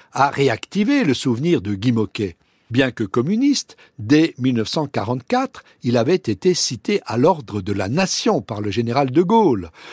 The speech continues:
En mille neuf cent cinquante-six, ce dernier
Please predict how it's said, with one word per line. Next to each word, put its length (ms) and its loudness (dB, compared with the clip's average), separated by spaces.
En 80 -4
mille 80 2
neuf 140 0
cent 100 0
cinquante-six, 880 0
ce 200 -4
dernier 420 -2